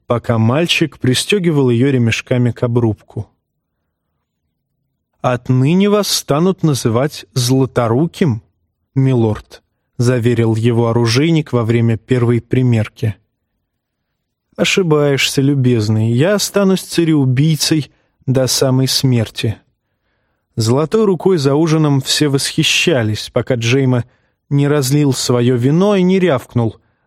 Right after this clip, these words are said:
обращаясь к Флементу Браксу: "Если эта хреновина тебе так понравилась, отруби свою правую руку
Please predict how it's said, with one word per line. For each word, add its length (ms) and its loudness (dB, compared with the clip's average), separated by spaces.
обращаясь 760 0
к 80 -20
Флементу 600 0
Браксу: 580 -2
"Если 400 0
эта 160 -2
хреновина 640 0
тебе 300 0
так 240 -4
понравилась, 800 0
отруби 460 0
свою 400 0
правую 500 0
руку 440 -2